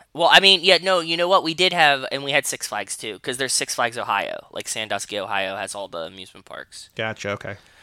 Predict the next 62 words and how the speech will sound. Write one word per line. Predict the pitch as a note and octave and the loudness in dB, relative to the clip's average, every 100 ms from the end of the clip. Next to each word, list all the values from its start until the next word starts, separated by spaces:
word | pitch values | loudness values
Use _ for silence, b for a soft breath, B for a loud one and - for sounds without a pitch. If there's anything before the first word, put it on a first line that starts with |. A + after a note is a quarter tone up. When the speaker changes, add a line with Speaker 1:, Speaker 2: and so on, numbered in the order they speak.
| b | b
Speaker 1:
So | - A#2 A2+ | -4 -2 -2
it | A2+ | -4
would | A#2 A2+ | -8 -4
be, | B2+ B2 A#2+ - - - - - | 0 0 -2 -6 -12 -20 -12 2
uh, | D#3 E3+ E3+ E3 D#3+ | 6 8 8 4 0
you | F3 | -4
know, | F3 - | -6 -6
<sighs> | - - - - - | -8 -8 -8 -10 -12
you | C#3 D3 | -10 -6
know | F#3 | -4
what? | G3 A3+ | -4 -6
Maybe | D3 D#3 A3 | -6 -4 -2
it | C4 | -2
was | G3 | 0
Cedar | - F#3+ E3 C3 | 2 2 0 -4
Point, | - B2+ G2+ - | -6 -8 -8 -10
Joey. | F2 F#2 F2 _ _ _ _ _ _ _ _ _ _ _ _ _ _ _ _ _ _ _ _ _ _ _ _ _ - | -14 -12 -16 _ _ _ _ _ _ _ _ _ _ _ _ _ _ _ _ _ _ _ _ _ _ _ _ _ -20
I | |
think | - D#3+ D#3+ | -8 -6 -4
it | D#3 | -4
might | C#3+ | -6
have | C3 | -8
been | A2+ | -6
Cedar | - A2+ G2+ | -8 -8 -10
Point, | - E2+ | -12 -4
Speaker 2:
But | D3 | -2
it | F#3 | 2
was | F3 | 2
Speaker 1:
which | |
Speaker 2:
an | |
Speaker 1:
is, | D#3 | 4
like | D#3 | 2
Speaker 2:
amusement | F3 E3 - | 0 0 4
park, | C3 C3 | 4 4
like, | C3 | -2
a | A#2 | -4
free | - C3 | -4 4
ticket | A3+ B2+ | 6 6
Speaker 1:
Yes, | B2 | 4
Speaker 2:
on | A#2 | 4
the | |
Speaker 1:
yeah, | C#4+ | 6
Speaker 2:
side | |
of | E3 | 6
Speaker 1:
yeah. | G2+ | 4
Speaker 2:
a | |
Coke | G2+ - | -4 -4
can. | F#2 F2+ | -8 -2
Yeah, | |
Speaker 1:
Yeah, | B2+ | 2
Speaker 2:
yeah, | B2+ | 2
Speaker 1:
yeah, | |
Speaker 2:
okay. | A2 | 6
Speaker 1:
buy | C#3 C3 | 10 10
one, | B2+ B2+ | 8 2
get | B2 G#2 | 0 2
one, | A2+ A2+ A2 A2 G#2+ G#2+ - _ - | 2 2 2 -2 -10 -14 -20 _ -4
bring | A#2 | -2
the | A#2 | -4
can, | - G#2+ G#2+ G2+ G2 G2 | -10 -10 -6 -6 -6 -8
whatever, | G#2 G#2+ G2+ G2 | -6 -4 -4 -6
whatever. | G2 F#2+ F2+ F2 F#2+ | -8 -8 -10 -14 -16